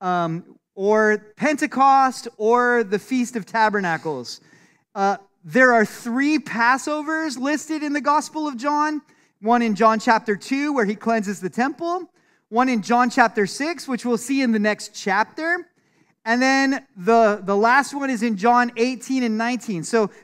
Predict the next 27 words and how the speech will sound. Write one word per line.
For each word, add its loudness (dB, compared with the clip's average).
being 2
that 0
there's -2
already 0
three -2
Passovers -2
mentioned -2
in 0
the -2
Gospel 0
of -4
John, -4
it's -6
unlikely 0
that -4
this -4
feast -6
is -8
the -6
Feast -10
of -12
Passover. -4
But -2
as -2
far 2
as -4
which -4